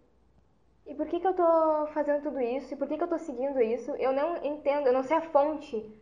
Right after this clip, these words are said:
de nada disso daí. Eu só tô seguindo o que tu me disse no começo, que, ah, ok,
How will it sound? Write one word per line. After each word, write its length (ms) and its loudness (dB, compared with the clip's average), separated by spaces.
de 80 -10
nada 240 4
disso 240 -4
daí. 280 -4
Eu 80 -10
só 60 -2
tô 120 4
seguindo 480 -2
o 20 -2
que 140 -8
tu 100 -8
me 160 0
disse 220 -4
no 100 -2
começo, 460 0
que, 180 -4
ah, 300 0
ok, 420 -2